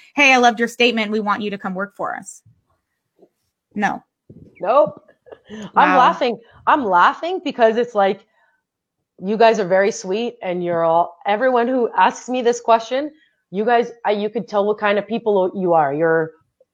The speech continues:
Speaker 2: amazing, genuine people, because that would be the natural reaction. But I knew as soon as I threw that out there that I wasn't gonna get a call from anybody, because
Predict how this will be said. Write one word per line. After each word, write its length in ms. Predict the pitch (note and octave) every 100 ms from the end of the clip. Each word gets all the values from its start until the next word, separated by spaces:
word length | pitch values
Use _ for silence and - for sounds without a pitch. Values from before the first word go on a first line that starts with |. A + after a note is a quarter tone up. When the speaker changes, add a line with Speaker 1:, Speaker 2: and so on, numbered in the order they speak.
| - -
Speaker 2:
amazing, 520 | F3+ F#3+ A3 G#3+ A3 F#3+
genuine 420 | F#3+ G3+ F#3+ F#3
people, 480 | F#3+ F#3 D3+ C3 -
because 440 | F3+ F#3+ F3+ E3 _ _ _ -
that 200 | G#3 G#3
would 160 | A3+
be 420 | E3+ G#3 G3+ G3 - _ _ _ _ -
the 280 | D3 F#3+ F#3
natural 460 | F#3 F3+ F3+ F#3+
reaction. 640 | F3 E3+ G3 - D#3 C3 C3+ _ -
But 200 | F#3+ -
I 340 | G3 G#3 G#3
knew 400 | G#3 G3+ G#3 E3+
as 260 | - E3 -
soon 160 | F#3+
as 120 | F#3
I 140 | F#3+ F#3
threw 220 | F#3+ G3
that 200 | F#3 E3+
out 200 | F3 G3+
there 360 | A3+ C4 D4 D4 _ _ _ _
that 220 | D#3+ D#3
I 180 | - E3+
wasn't 340 | F3+ E3+ E3 D#3+
gonna 180 | D#3
get 160 | D3+ D3+
a 60 | C#3+
call 220 | D#3 C#3+
from 160 | D#3+ D#3
anybody, 520 | D3+ D3 C#3+ C#3 C#3 -
because 520 | G#3 A3+ G3+ G3